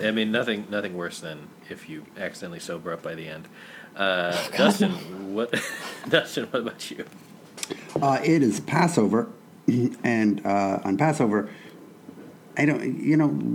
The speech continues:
Speaker 3: you're not, you're not allowed to have bread or, you know, pork, and you can't combine, uh, chicken and cheese. It's been very difficult. The, uh, the rules on alcohol are confusing. You're s-,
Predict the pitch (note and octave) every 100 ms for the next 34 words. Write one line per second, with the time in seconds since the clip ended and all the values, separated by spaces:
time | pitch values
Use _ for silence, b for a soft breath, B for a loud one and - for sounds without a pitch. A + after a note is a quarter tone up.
0 | B2+ C#3+ D3 C#3 - B2+ C3 A#2+ A#2 G#2
1 | G#2+ E2+ F2 - - - - - G#1+ G1+
2 | G1+ - G1+ G1+ G1+ G1+ - - - -
3 | - - - G#2+ G2 F#2 - A2+ G#2+ G#2+
4 | F#2+ F#2+ G#2+ G#2 - - - F#2+ F#2 F#2
5 | - G2 G2 - B2 A#2 G#2+ G2+ F2+ F2+
6 | E2+ B B B B - A#2 G#2+ G#2 -
7 | - - - - A#2 - B2+ C3 D#3 D3+
8 | A#2+ - A2 G#2+ A#2 - A#2 C3 C#3+ F#3
9 | F3+ C3+ A#2+ C#3+ D3 D3 D3 B2+ A#2 -
10 | - - A2 F#3+ F#3 G#3 G3 F#3 - B
11 | B B B B B B - - A#2+